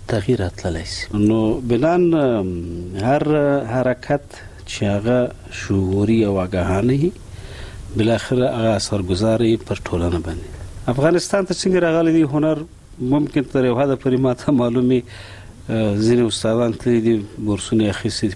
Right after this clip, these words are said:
په هغه وخت کې چې ممکن زه په هغه وخت ډېر به کوچنی وم. هغه هنر هم په یو سنتي شکل سره راغلی دی، ولو چې زموږ استاد تللی ماسټري راوړی دی. دلته د هغه افکار نه دی تطبیق شوی، دلته د فکر موضوع ده. نقاشي هم شعر ده.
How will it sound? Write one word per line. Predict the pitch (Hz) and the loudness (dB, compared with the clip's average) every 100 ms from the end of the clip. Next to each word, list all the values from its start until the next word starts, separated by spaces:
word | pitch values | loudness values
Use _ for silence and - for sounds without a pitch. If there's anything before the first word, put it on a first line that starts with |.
| - | -2
په | |
هغه | 104 | 0
وخت | 107 98 | 0 -2
کې | - | -8
چې | - | -2
ممکن | 107 101 - 104 | 2 2 0 -2
زه | 98 | 0
په | 98 - | -2 0
هغه | 98 | 0
وخت | 98 98 | 0 0
ډېر | 101 101 | -2 0
به | 104 | -2
کوچنی | - - 104 | -6 -2 2
وم. | 101 98 95 - - | 2 2 -2 -6 -4
هغه | - 147 185 202 | 0 2 2 2
هنر | 170 180 190 | 2 2 2
هم | 175 196 | 0 0
په | 180 170 | 0 -2
یو | |
سنتي | 160 - 151 135 | -2 0 0 0
شکل | 165 - - | -2 -2 -4
سره | 139 - 120 | -4 -4 -4
راغلی | 120 117 113 - | -4 -6 -6 -6
دی، | - - - - | -8 -12 -10 0
ولو | 123 131 | 2 2
چې | 120 | 2
زموږ | 123 131 120 | 0 2 2
استاد | - 127 123 - - - - | 0 0 0 -2 -16 -8 0
تللی | 120 123 | 2 4
ماسټري | 117 101 - 113 117 | 2 0 0 2 2
راوړی | 113 110 110 110 | 2 2 2 0
دی. | 110 113 - - - - | -4 -8 -14 -14 -14 -6
دلته | 127 127 175 170 165 165 151 - - - | -2 2 2 2 2 2 0 -6 -18 -6
د | 120 | 0
هغه | 117 120 131 | 2 4 2
افکار | 101 - 131 131 | 0 -2 0 2
نه | 123 | 2
دی | 117 101 | 2 0
تطبیق | - 92 - - | -4 -10 -10 -12
شوی، | - 98 110 - 107 | -8 -8 -8 -4 2
دلته | 156 160 175 | 2 2 2
د | 160 | 2
فکر | 117 - - 127 | -2 -4 -4 0
موضوع | 110 95 90 - 90 | 0 -2 -4 -8 -10
ده. | 95 - 123 | -12 -8 -2
نقاشي | 117 110 107 - 107 92 135 | 0 2 2 2 -2 2 2
هم | 131 143 | 2 0
شعر | - - 123 113 | -2 0 2 0
ده. | 95 | -4